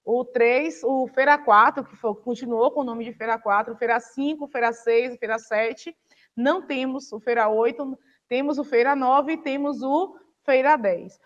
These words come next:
Os bairros que não tem, tipo Feira dois e Feira três, é porque depois eles tiveram que, tiveram,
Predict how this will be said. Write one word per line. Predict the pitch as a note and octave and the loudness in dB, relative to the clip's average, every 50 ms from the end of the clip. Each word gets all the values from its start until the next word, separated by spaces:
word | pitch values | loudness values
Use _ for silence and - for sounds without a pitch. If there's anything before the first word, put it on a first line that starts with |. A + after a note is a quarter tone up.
| _ _ - | _ _ 2
Os | A4+ C5 B4 F4+ | 4 4 4 4
bairros | C#4 C4 C4 B3 C#4 C#4 C4+ - | 6 8 8 8 8 6 2 -2
que | - D4 | -6 -4
não | C4 B3+ B3 | -4 -4 -4
tem, | G#3+ A#3 A3+ A3 A#3 B3 | -2 -4 -4 -2 -4 -6
tipo | A#3+ - A#3+ G3+ G#3 A#3 | -8 -10 -12 -12 -10 -6
Feira | - A#3 A#3 A#3 | -4 2 2 2
dois | A3 G#3 G#3 G#3 G#3+ G#3 | 2 2 0 -2 -2 -4
e | G#3+ | -6
Feira | - G#3 G3+ A3 A3+ | -10 -6 -4 -4 -4
três, | A3 A3 A3 A#3 C4+ C#4 | -4 -2 -4 -2 -2 -2
é | C#4 | -6
porque | - C#4+ B3 - C#4 | -8 -10 -10 -8 -6
depois | A#3+ D4 G#3+ - - - A#3+ A#3 A#3 C4+ C#4+ C#4+ | -2 -2 -4 -4 0 0 2 2 2 2 2 -2
eles | C4+ B3 C#4 - | -4 -4 -4 -8
tiveram | - B3+ A3 B3+ C4+ C#4+ C4+ B3+ | -10 -8 -4 -4 -4 -4 -4 -6
que, | - A#3 A3 A3+ A3+ - - _ _ _ _ _ _ _ _ _ | -6 -4 -4 -4 -4 -6 -18 _ _ _ _ _ _ _ _ _
tiveram, | _ - A3+ G#3 A#3+ B3 A3+ A#3 B3 D4 D4 A#3 G3 | _ -6 2 6 8 8 8 8 6 4 4 2 0